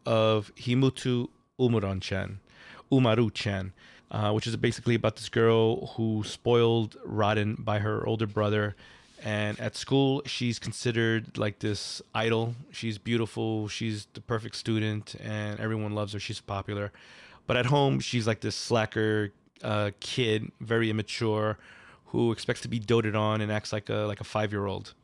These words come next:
And, you know, her brother endures it,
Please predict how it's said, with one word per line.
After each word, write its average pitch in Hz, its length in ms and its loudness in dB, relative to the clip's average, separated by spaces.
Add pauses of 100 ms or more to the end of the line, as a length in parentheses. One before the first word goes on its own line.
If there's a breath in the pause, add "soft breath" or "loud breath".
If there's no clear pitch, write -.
(1700)
And, 113 280 0
you 123 80 -2
know, 110 120 2
her 113 180 0 (300)
brother 117 300 4
endures 117 460 4
it, 117 160 0